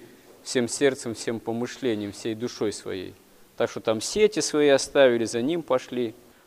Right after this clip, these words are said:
А остальные толпы народа же были в то время, которые ходили за Христом, но они были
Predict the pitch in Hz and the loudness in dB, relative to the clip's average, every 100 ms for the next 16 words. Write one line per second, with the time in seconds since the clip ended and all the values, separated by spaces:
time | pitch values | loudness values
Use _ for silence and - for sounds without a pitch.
0 | _ - 131 147 196 226 240 - 202 190 | _ 4 4 4 2 2 2 4 6 6
1 | 175 170 175 233 180 120 120 139 202 - | 4 4 6 6 4 0 0 0 0 0
2 | 160 143 135 113 117 123 113 - 123 123 | 2 4 2 0 -4 -2 -2 0 0 0
3 | 104 107 - 117 - - 98 107 135 202 | -4 -6 -6 -8 -8 -8 -8 -6 -6 -4
4 | 247 175 185 156 | -4 0 2 2